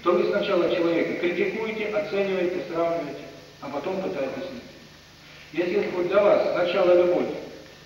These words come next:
а потом сознание, то вы любите любого человека. Вы любите любого человека одинаково. Подлец, негодяй, убийца, преступник, святой, вы всех любите как проявление божественного. А потом вы уже даете ему адекватную оценку в вашем сознании.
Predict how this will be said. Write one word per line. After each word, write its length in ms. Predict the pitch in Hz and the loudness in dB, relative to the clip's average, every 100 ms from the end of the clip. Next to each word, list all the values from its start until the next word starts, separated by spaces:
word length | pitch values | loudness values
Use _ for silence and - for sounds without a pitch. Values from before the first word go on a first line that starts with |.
| - | -12
а 80 | 147 | -8
потом 300 | 160 196 180 | -4 -2 0
сознание, 680 | 175 175 202 214 208 - - - - - | 0 2 4 4 4 -2 -6 -10 -14 -8
то 60 | |
вы 120 | 165 220 | 0 2
любите 360 | 233 - - | 2 0 -2
любого 540 | 214 262 214 190 165 170 | 2 2 4 2 2 0
человека. 480 | 160 156 143 120 - - - - - - - - - - - - - | -2 -6 -6 -8 -12 -16 -20 -20 -20 -20 -20 -20 -20 -20 -20 -20 -16
Вы 120 | - 196 | 0 2
любите 400 | 240 - 208 - | 2 0 -2 0
любого 300 | - 220 214 | 2 2 2
человека 240 | 214 208 | 2 2
одинаково. 520 | 196 170 147 120 - - - | 2 0 0 -2 -8 -12 -2
Подлец, 400 | 185 190 208 196 180 | -2 2 2 2 0
негодяй, 520 | 175 175 175 175 - | 0 2 4 4 4
убийца, 340 | 185 190 170 | 2 -2 -2
преступник, 540 | - 156 196 190 170 - | -4 -4 -4 -4 -4 -4
святой, 340 | 165 160 - 214 | -6 -4 -2 -2
вы 160 | - | -4
всех 320 | - 214 214 170 | -6 -4 -2 -2
любите 420 | 202 190 180 - | -2 -2 -4 -6
как 200 | 175 - | -6 -6
проявление 440 | 147 143 175 180 | -6 -2 -2 0
божественного. 500 | 175 165 113 - - - - - - - | -2 -2 -6 -8 -14 -16 -18 -18 -20 -8
А 80 | 147 | -4
потом 340 | 151 240 254 | -2 4 4
вы 220 | - 147 - | 4 2 -2
уже 140 | - | -4
даете 360 | 151 190 - - | -2 0 0 -2
ему 300 | - 170 - | -4 -6 -6
адекватную 600 | 151 - 151 175 - 139 | -6 -6 -2 -2 -2 -4
оценку 400 | - 175 175 147 | -4 -2 -2 -2
в 40 | |
вашем 240 | 131 131 131 | -4 -6 -8
сознании. 220 | - | -10